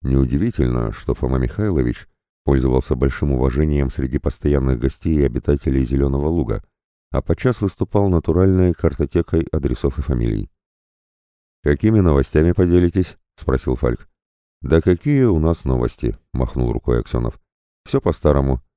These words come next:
Хотя нет, голова моя дырявая. Объявились тут и давеча солидные господа, столичные,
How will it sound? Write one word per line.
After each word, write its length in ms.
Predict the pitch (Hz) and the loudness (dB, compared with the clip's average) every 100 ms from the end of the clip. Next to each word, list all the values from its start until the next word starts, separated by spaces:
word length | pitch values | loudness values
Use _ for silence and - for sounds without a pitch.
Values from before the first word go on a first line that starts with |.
| _ - | _ -2
Хотя 280 | 95 101 | 0 2
нет, 240 | 92 85 - _ - | 2 2 0 _ -4
голова 400 | 76 78 76 73 | 0 2 2 2
моя 220 | 73 71 | 2 2
дырявая. 500 | 71 71 69 69 67 _ _ _ _ _ - | 2 2 2 2 0 _ _ _ _ _ -4
Объявились 720 | 69 73 82 90 110 113 104 | 0 2 2 2 2 0 0
тут 240 | - 101 - | -4 -8 -8
и 80 | 78 | -2
давеча 640 | 87 90 87 - 85 82 | 2 2 0 0 0 0
солидные 540 | - 76 82 80 78 | 0 0 2 2 2
господа, 500 | 73 71 71 71 82 - _ _ _ | 0 -2 -2 0 0 -2 _ _ _
столичные, 760 | - - 113 98 - 92 85 58 | -10 -2 0 0 -2 0 0 0